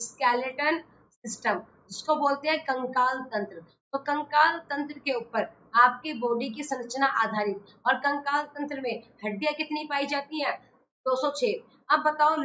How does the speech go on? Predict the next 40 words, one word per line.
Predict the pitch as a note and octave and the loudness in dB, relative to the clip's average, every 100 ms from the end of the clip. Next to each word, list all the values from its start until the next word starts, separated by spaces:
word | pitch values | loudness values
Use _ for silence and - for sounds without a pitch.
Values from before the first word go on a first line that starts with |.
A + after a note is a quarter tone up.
| C4 - B3+ | -4 4 4
आपकी | B3+ - C#4+ | 4 -2 -2
longest | B3 C4+ C#4 D4 C#4+ A3 | 0 0 2 2 0 -2
bone | B3 B3 | 0 0
का | A#3+ | 0
नाम | A3+ G#3+ G3+ | 0 0 -2
क्या | - F#3 | -4 -6
है? | F3 - - _ _ | -6 -12 -20 _ _
सबसे | C#4+ - E4+ D#4+ | -4 -2 -2 0
बड़ी | D4 D4+ | 0 2
हड्डी | B3+ A3 D4 | 0 -2 -4
का | C#4+ | -2
नाम | C#4 C4+ C#4 | 2 2 2
क्या | C#4 B3 | -2 0
है? | |
जल्दी | C4 C4+ B3 | 0 -2 -2
बोलो। | A3 G3 - - - - | -2 -2 -6 -14 -20 4
What | C#4 C#4+ E4+ | 6 6 0
is | D#4 A#3+ | -6 -2
the | D4 | -2
name | C#4 C#4 D4 - | 4 4 4 0
of | C#4+ - C4+ | -6 -6 -10
longest | B3+ C4+ C#4 - G#3 | -10 -4 -4 -4 -8
bone? | G3+ F3+ - - - - | -8 -8 -10 -18 -8 -4
सबसे | D#4 - E4+ E4+ | -4 -2 -2 -2
बड़ी | E4+ C#4 E4 C4 | 0 0 2 0
हड्डी | A3 G#3 D4 | -2 -6 -4
का | C#4+ | -2
नाम | C4+ C4+ D4 | 4 4 4
क्या | C#4 - | 0 0
पाया | - A#3+ | 2 2
जाएगा? | B3+ B3+ | 2 0
बोलिए | B3+ B3+ A#3 | 0 2 2
सब | A3 F#3+ | 0 -2
लोग। | F#3+ F3+ - - - _ | -2 -6 -10 -20 -20 _
Good | E4+ E4 | 8 10
afternoon, | D4+ D#4 D4+ D#4 D4 | 10 8 -2 -4 0
good | B3+ | 2
afternoon। | A3 A3 A3 G3+ - - _ _ - | 2 0 -4 -2 -2 -8 _ _ -2
लखन, | C#4 F4+ F#4 - - C4+ | 2 6 6 4 -2 2
Unacademy | D4+ D4+ D4+ C4+ C4+ | 4 4 4 0 0